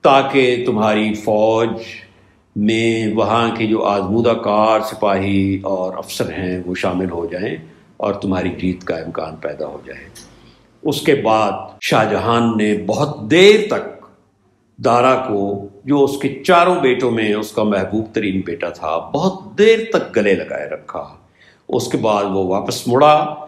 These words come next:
और आसमान की तरफ हाथ उठाकर उसने अपने बेटे की कामयाबी की दुआ की। और ख़वातीन व हज़रात, ये आखिरी मुलाकात थी बेटे और बाप की। इसके बाद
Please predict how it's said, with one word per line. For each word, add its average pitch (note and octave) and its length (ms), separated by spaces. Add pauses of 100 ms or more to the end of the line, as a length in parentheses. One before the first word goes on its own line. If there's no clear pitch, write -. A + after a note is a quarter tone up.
(260)
और G#2 200
आसमान G#2+ 640
की G#2+ 120
तरफ G2+ 320
हाथ F#2 200
उठाकर F#2 520
उसने F2+ 300
अपने E2 280
बेटे E2+ 320
की F2 160
कामयाबी E2+ 560
की E2 140
दुआ E2 280
की। - 420 (400)
और A#2 300
ख़वातीन A2 480
व A2+ 120
हज़रात, G#2 580 (420)
ये C3 500
आखिरी G3 400
मुलाकात G2 720
थी E2 360 (300)
बेटे G2 380
और F#2+ 160
बाप F#2 340
की। G#2+ 440
इसके C3+ 260
बाद G2 560